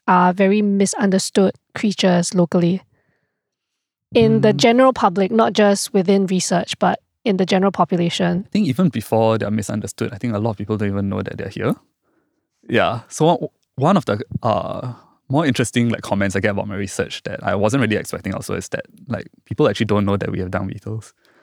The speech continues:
Speaker 2: Which, if you think about it, right, we have animals in the forest that then they have to poop, right? Your pigs, your wild pigs, your monkeys, all of them have to poop. There has to be a reason why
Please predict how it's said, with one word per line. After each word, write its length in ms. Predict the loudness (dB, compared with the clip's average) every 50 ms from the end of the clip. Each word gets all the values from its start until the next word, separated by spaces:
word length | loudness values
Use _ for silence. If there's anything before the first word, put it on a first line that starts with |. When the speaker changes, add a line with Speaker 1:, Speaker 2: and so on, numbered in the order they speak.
| _ _ _ _ _ _ _
Speaker 2:
Which, 220 | -4 -4 -2 -4 -4
if 120 | -4 -2
you 40 | 0
think 160 | 2 2 2
about 220 | 2 0 -2 -4
it, 100 | -6 -6
right, 260 | -8 -10 -10 -10 -12 -16 _ _ _ _ _ _ _ _ -4
we 120 | 0 0
have 160 | 0 0 0 0
animals 340 | 2 2 4 2 2 0 0
in 60 | -4
the 60 | -6 -4
forest 600 | -4 -6 -4 -4 -6 -8 -8 -10 -12 -16 -16 -18 -6 -4
that 160 | -4 -4 -4 _ _
then 220 | -4 -2 -2 0
they 80 | 2 2
have 160 | 0 0 -2
to 80 | -2 -6
poop, 220 | -6 -6 -8 -6
right? 220 | -8 -10 -12 -14 -16 _ _ _ -4
Your 160 | -4 -4 -4 -2
pigs, 300 | -4 -4 -4 -4 -2 -2
your 100 | 0 2
wild 220 | 4 4 4 2 2
pigs, 520 | -2 -4 -4 _ -16 -18 -18 -16 -18 -12 -10
your 220 | -8 -6 -4 -4 -2
monkeys, 500 | -2 -4 -4 -4 -4 -4 -4 -4 -6 -4
all 140 | 0 0 0
of 80 | 2 0
them 160 | -2 -2 -2
have 120 | -4 -6
to 100 | -6 -10
poop. 260 | -10 -10 -12 -12 -12 -18 -20 _ _ _ _ _ _ _ _ _ _ _
There 100 | 2 2
has 160 | 4 2 2
to 60 | 2 2
be 80 | 2
a 80 | 2 2
reason 260 | 2 2 0 0 2
why 200 | 2 2 2